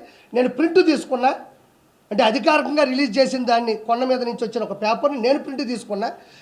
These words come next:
మీరు మామూలుగా Google-లోకి వెళ్ళి సెర్చ్ చేసినా కూడా ఇది దొరుకుతుంది. ఇరవై మందికి ఎం శ్రీనివాస్, ఎం శ్రీనివాస్ చక్రవర్తి, కె అక-, ఆ, కె అశోక్ గౌడ్, ఎన్ రామో-, రామ్మోహన్, ఆర్ లక్ష్మణ్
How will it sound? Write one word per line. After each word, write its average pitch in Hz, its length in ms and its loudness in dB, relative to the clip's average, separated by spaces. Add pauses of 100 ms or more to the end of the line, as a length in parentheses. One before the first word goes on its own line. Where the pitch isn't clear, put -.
మీరు 294 160 0
మామూలుగా 269 720 4
Google-లోకి 277 460 0
వెళ్ళి 247 120 -4
సెర్చ్ 247 240 -4
చేసినా 226 260 -2
కూడా 285 160 -2
ఇది 202 80 -8
దొరుకుతుంది. 196 460 -4 (520)
ఇరవై 302 420 6
మందికి 277 680 2
ఎం 254 160 2
శ్రీనివాస్, 269 560 0
ఎం 262 180 0
శ్రీనివాస్ 262 520 -2
చక్రవర్తి, 254 500 0
కె 269 200 2
అక-, 254 200 2
ఆ, 226 320 2 (380)
కె 254 80 6
అశోక్ 262 460 6
గౌడ్, 294 200 6 (540)
ఎన్ 269 220 2
రామో-, 247 760 2
రామ్మోహన్, 254 600 4 (520)
ఆర్ 226 520 2
లక్ష్మణ్ 220 400 2